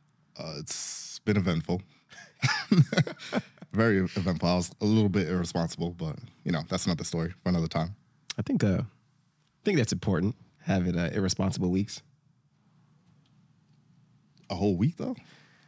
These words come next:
Speaker 2: Okay, yeah, yeah.
Speaker 1: Yeah.
Speaker 2: I mean,
Speaker 1: <laughs>
Speaker 2: yeah, it's kinda like a, a vacation. It's not a vacation.
Speaker 1: I'm, I'm down for that, but I would like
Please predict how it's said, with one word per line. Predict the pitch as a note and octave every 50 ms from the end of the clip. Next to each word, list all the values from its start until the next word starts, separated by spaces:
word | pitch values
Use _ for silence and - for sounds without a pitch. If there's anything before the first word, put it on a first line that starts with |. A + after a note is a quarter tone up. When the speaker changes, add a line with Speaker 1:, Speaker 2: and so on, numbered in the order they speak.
| _ _ _ _ _ _ _ _ _ - -
Speaker 2:
Okay, | B2 - - D#2 C#2+ C2+ - - - -
yeah, | - - - _ _ _ _ _ -
yeah. | - F2+
Speaker 1:
Yeah. | D#3+ D#3 - - -
Speaker 2:
I | G3
mean, | G#3 G#3+ G3+ F#3+
Speaker 1:
<laughs> | C#3 A#2 A2 - - - F#3 D#3+ - - - - - - _ _ _ _ _ _ _ _ _ _ _ _ _ _ _ _ _ _ _ -
Speaker 2:
yeah, | F#4+ F#4+
it's | C#3 A#2 G2 - E3 -
kinda | - F3+ E3+ E3+
like | E3 D#3+ D3
a, | D#3 D#3 D3+ D3 D3 C#3+ C#3 C3 - _ _ _ _ - -
a | B2
vacation. | A#2 C3+ B2+ A2+ - C3 C#3 - - F#2+
It's | G2 F#2+ -
not | G#2+ G2+ G#2
a | G2
vacation. | F2+ E2 D2+ - - E2+ G2 - - - A2+ - _ _ _ _ _ _ - - - _ _ -
Speaker 1:
I'm, | B2+ D3+ E3 - - - -
I'm | - C3 D3 A#2
down | G#2+ G#2+ G#2+ G#2+
for | - A#2
that, | A2 A2 G#2+ G2 F2+
but | F2 E2
I | D#2+ D#2+ G2
would | G#2 G#2 G2+ F2+
like | F#2+ F#2 F#2